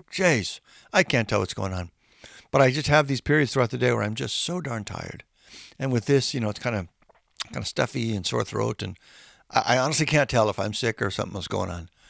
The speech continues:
But it's so intermittent. And then my Margaret will remind me, you know, it's allergy season. Like, "Oh, yeah, that's probably it."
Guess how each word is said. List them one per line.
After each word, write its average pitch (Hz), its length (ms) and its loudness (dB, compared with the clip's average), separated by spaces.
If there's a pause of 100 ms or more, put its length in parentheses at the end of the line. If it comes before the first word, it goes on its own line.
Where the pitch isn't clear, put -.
(420)
But 123 180 6
it's 127 160 4
so 156 180 8
intermittent. 170 640 2 (220)
And 123 180 -2
then 139 140 0
my 120 320 2
Margaret 131 360 4
will 127 100 2
remind 131 340 4
me, 135 200 2 (580)
you 131 100 2
know, 131 180 6
it's - 260 0
allergy 120 320 4
season. 107 340 0
Like, 92 200 0
"Oh, 98 120 0
yeah, 87 220 -2
that's - 160 -8
probably - 340 -8
it." 90 140 -8